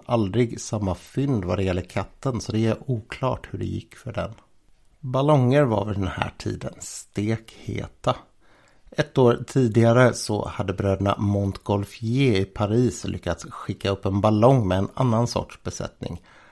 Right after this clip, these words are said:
Nästan, eh, mer udda, får jag säga. Den gången så rörde det sig om en anka, en höna och ett får.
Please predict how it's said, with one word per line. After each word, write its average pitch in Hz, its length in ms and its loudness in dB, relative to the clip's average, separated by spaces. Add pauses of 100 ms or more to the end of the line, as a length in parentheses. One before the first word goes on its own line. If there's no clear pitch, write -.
(180)
Nästan, 117 560 2
eh, 113 200 4
mer 113 600 0
udda, 87 340 -2
får - 160 -8
jag - 100 -6
säga. - 400 -6 (540)
Den 127 200 0
gången 113 400 4
så 101 180 -2
rörde 98 300 2
det 95 100 2
sig 95 240 0
om 95 200 0
en 95 200 -2
anka, 113 560 -2
en 78 260 -4
höna 92 520 -2
och 101 120 -4
ett 90 120 -6
får. 123 640 -4